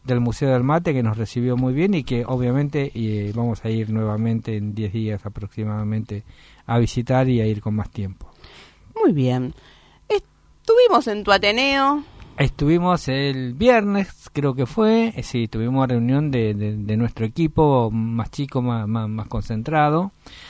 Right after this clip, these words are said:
Speaker 1: hablando de todo, de muchas de las cosas que hablamos acá, este, muchas, este, actividades, planificando y, y, y delegando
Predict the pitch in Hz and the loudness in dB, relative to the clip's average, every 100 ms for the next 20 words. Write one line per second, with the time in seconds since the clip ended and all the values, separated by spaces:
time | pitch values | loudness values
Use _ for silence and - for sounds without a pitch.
0 | - - 123 139 139 123 - 147 147 135 | -8 -2 4 6 6 4 4 6 6 6
1 | 131 135 143 170 175 165 139 180 147 135 | 4 2 2 0 4 4 4 2 2 2
2 | 131 135 135 127 165 175 165 127 - 110 | 4 4 2 2 4 6 6 4 0 -2
3 | 104 113 123 127 120 110 104 - 110 101 | 0 0 0 0 0 -2 -4 -8 -8 -8
4 | - 104 113 - 117 139 165 139 - 110 | -6 -4 -4 -4 -2 0 0 0 -2 -2
5 | 107 - 104 131 139 127 120 - 117 107 | -2 -4 -2 0 2 0 0 -4 -4 -4
6 | - 110 104 104 110 113 127 143 135 123 | -4 -8 -4 -2 -2 0 2 2 2 2